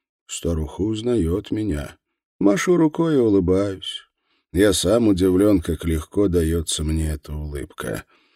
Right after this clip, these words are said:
Ложка продолжает прерванный путь, губы накрывают ее, старуха отводит взгляд в сторону.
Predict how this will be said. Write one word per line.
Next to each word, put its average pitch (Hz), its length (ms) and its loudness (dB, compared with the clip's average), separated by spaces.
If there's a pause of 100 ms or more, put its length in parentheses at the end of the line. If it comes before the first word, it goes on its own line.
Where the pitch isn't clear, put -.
(280)
Ложка 123 580 -2
продолжает 95 800 0
прерванный 76 600 -6
путь, - 680 -2 (540)
губы 95 500 6
накрывают 104 920 2
ее, 117 440 4 (460)
старуха 135 680 4
отводит 92 500 2
взгляд 76 560 -4
в - 140 -12
сторону. 117 1000 0